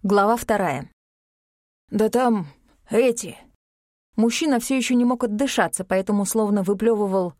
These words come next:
слова по одной короткой фразе. Солнышко блестело на его покрытой капельками пота лысине,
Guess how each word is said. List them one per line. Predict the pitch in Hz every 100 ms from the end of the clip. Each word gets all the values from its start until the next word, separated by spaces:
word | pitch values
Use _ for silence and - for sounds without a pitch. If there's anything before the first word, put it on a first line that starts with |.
| -
слова | - 202 190 254
по | 240 180
одной | 175 202
короткой | 196 180 185 190
фразе. | - 185 156 143 - _ _ -
Солнышко | 359 339 311 -
блестело | 226 247 233 - 320 311 294
на | 269
его | 262
покрытой | 254 240 262 247
капельками | 233 233 233 226 226 226
пота | 226 226 202
лысине, | 208 214 226 220